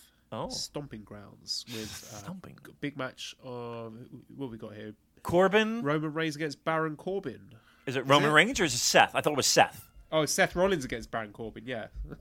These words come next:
Speaker 1: Yeah.
Speaker 2: <laughs>
Speaker 1: Right.
Speaker 2: Oof, spicy.
Speaker 1: Yeah. Well, I heard. I heard it's not doing well. Right. Not, not, not doing well. They're roping off. They're tarping off sections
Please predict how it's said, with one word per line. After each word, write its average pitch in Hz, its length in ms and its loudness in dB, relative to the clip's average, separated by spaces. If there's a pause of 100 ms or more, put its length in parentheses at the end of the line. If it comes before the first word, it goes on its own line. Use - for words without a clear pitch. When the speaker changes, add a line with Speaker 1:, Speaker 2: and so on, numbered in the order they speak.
Speaker 1:
Yeah. 101 160 -6 (260)
Speaker 2:
<laughs> - 80 -10 (840)
Speaker 1:
Right. 139 120 -2 (160)
Speaker 2:
Oof, - 360 -10
spicy. - 520 -8 (320)
Speaker 1:
Yeah. 113 260 2 (220)
Well, 147 140 12
I 170 80 12
heard. 185 200 12 (100)
I 139 80 12
heard 147 140 10
it's - 160 -2
not 127 200 8
doing 113 260 4
well. 90 240 -8 (320)
Right. 110 280 0 (160)
Not, 117 280 4
not, 131 240 4
not 139 160 8
doing 135 220 6
well. 104 80 2
They're 113 120 2
roping 127 360 8
off. 127 300 8
They're 110 120 -8
tarping 139 440 8
off 123 360 10 (320)
sections - 840 0